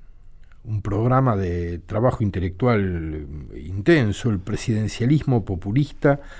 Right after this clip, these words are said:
sus efectos en el sistema político argentino. Eh,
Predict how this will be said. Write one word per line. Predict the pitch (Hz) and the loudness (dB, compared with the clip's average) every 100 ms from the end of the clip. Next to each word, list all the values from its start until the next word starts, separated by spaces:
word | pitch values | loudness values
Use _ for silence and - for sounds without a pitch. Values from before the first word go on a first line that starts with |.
| - - | -18 -16
sus | - 123 - | -4 -2 0
efectos | 110 - 156 - 147 - - | 2 4 2 2 2 2 -2
en | 101 | -4
el | |
sistema | - - - 131 113 | -4 -8 0 2 2
político | - 104 127 104 90 | 2 2 2 0 -2
argentino. | 82 - 101 185 135 90 113 - - - - - - - | -6 -4 -2 2 2 2 -2 -8 -18 -18 -16 -16 -16 -8
Eh, | - 117 117 113 113 110 110 107 107 107 | 4 8 10 10 8 6 4 4 2 -2